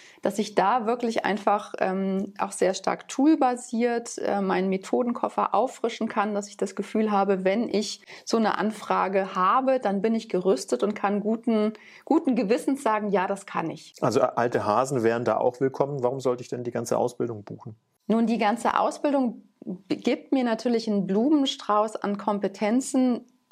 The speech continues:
Speaker 1: ähm, an Beratungskompetenzen, die ich im, im Organisationskontext brauchen kann.
Speaker 2: Mhm.
Speaker 1: Ne? Also genau diese Facetten, die ich gerade gesagt habe,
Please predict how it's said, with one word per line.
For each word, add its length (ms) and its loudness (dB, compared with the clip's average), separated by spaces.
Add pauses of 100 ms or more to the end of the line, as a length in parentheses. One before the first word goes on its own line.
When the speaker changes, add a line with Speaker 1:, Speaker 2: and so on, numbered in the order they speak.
(180)
Speaker 1:
ähm, 260 0
an 180 0
Beratungskompetenzen, 1300 0
die 300 0
ich 280 -4
im, 340 0 (400)
im 680 2
Organisationskontext 1160 -2
brauchen 360 -2
kann. 400 -8
Speaker 2:
Mhm. 160 -2
Speaker 1:
Ne? 140 2
Also 180 0
genau 340 2
diese 460 2
Facetten, 600 0
die 80 0
ich 160 -6
gerade 300 0
gesagt 460 -2
habe, 360 0